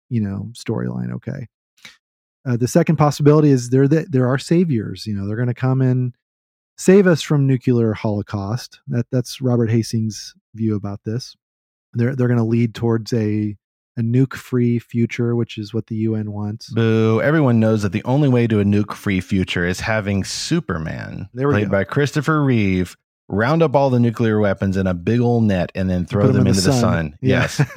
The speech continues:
Speaker 1: <laughs>
Speaker 2: Now, not
Speaker 1: Underrated
Speaker 2: canon.
Speaker 1: movie.
Speaker 2: Not, oh, what?
Speaker 1: Underrated.
Speaker 2: No, no, no, no, no, no, no, no, no, no. Now we really need to disagree. You can think all you
Speaker 1: <laughs>
Speaker 2: want about, uh, aliens actually bringing the Revelation plagues instead of angels. However,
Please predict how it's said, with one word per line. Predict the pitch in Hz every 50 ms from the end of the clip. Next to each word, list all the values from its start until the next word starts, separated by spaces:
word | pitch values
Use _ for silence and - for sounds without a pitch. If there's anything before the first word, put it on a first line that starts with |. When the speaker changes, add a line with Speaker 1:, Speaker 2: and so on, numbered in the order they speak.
| 147 -
Speaker 1:
<laughs> | - - 151 -
Speaker 2:
Now, | 98 107 113 117 120 120 117 107 95 95
not | 98 117 123 120 - -
Speaker 1:
Underrated | - 165 170 180 175 160 160 156 151
Speaker 2:
canon. | 147 139 131
Speaker 1:
movie. | 135 131 120 127 123 113 - _ -
Speaker 2:
Not, | 101 113 117 113 123
oh, | 123 135 139 131
what? | 135 127 127 131
Speaker 1:
Underrated. | 120 117
Speaker 2:
No, | 117 123 113 101 98 95
no, | 95 107 104 92 85 82 82 -
no, | 92 101 92 82 80 82
no, | 87 87 78 76
no, | 80 80 80 80
no, | 78 78 85 92 87
no, | 80 73 85 90
no, | 85 85 82 82
no, | 85 78 76
no. | 76 78 76 71 67
Now | 87 101 95 90
we | 85 78 73
really | 78 85 95 98 85 73 71
need | 76 76 78 71 -
to | 71
disagree. | 69 71 - - - - - 71 65 60 57 _ _ _ _ _ _ -
You | 107 -
can | - 113 95
think | 120 - -
all | 110 120 135
you | 127 120 117
Speaker 1:
<laughs> | 113 120 131
Speaker 2:
want | 135 139 139 127 -
about, | 107 110 101 92 104 104 98 104 98
uh, | - 104 98 92 90 -
aliens | 123 123 123 120 120 113 113 98
actually | 107 107 113 - - 117 107 98
bringing | 87 113 110 107 110 107 104
the | 98 98 87
Revelation | 90 110 110 101 107 104 101 - - 98
plagues | - - 110 107 107 107 101 92 90
instead | 92 90 - - 110 107 98
of | 98 90 -
angels. | - 127 131 131 120 120 127 127 123 120 - _ _ - _ _ _ _ _ -
However, | - - 135 120 113 104 95 95 92 87